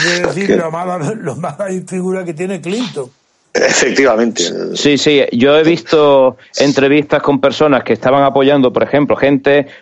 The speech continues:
Speaker 3: más bien de izquierda dentro de lo que es los Estados Unidos, que estaban apoyando a Sanders,
Speaker 1: Sí.
Speaker 3: y, y, y decían, dice, "Yo voy a votar a Trump". Y claro,
Speaker 1: <laughs>
Speaker 3: se quedaban,
Speaker 1: Pero ya, ahora ya no
Speaker 3: se
Speaker 1: pueden.
Speaker 3: quedaban el entrevistador Jeremy Pax-,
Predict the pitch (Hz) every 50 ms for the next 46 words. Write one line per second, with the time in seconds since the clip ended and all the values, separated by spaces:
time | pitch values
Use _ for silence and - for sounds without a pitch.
0 | _ - 123 131 135 143 143 139 139 135 127 139 135 135 139 135 135 135 131 120
1 | - - 143 151 160 147 127 123 110 110 127 127 113 127 127 127 123 123 - 123
2 | 120 120 117 113 - - 123 117 120 113 120 123 127 135 120 117 104 - 90 120
3 | 113 117 117 113 117 120 120 117 113 110 - 147 151 160 165 156 170 185 - -
4 | - - - _ _ _ _ _ _ - 139 139 139 139 135 135 135 - 143 139
5 | 135 139 - 127 120 113 123 120 - - 135 135 143 175 170 143 110 120 113 127
6 | 127 151 165 156 156 - 151 143 135 123 - 143 165 175 139 107 - - - -
7 | - - - 247 233 - 120 - 123 135 147 151 135 104 - - - 262 226 -
8 | 262 392 370 269 - 302 254 - - 214 185 165 165 165 165 170 175 185 190 190
9 | 196 202 208 208 160 151 170 165 151 156 165 165 165 160 160 151 - - _ _
10 | _ _ _ _ _ _ _ - 135 151 147 143 147 139 139 139 131 127 - -
11 | 135 135 131 131 156 156 165 170 165 160 - 160 165 165 -